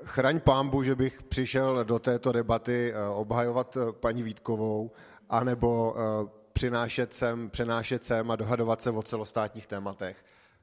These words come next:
A ani jedno jsem neměl v plánu, ale tady bych chtěl říct, že,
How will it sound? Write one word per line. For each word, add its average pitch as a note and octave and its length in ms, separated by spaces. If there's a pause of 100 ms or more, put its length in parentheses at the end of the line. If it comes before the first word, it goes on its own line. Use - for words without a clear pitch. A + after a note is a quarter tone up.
A G2 100
ani G#2 300
jedno A2 180
jsem A#2+ 180
neměl A2+ 260
v A#2 60
plánu, G#2 460 (320)
ale G2 180
tady G#2+ 200
bych A#2 140
chtěl B2 240
říct, G#2+ 160
že, A#2 280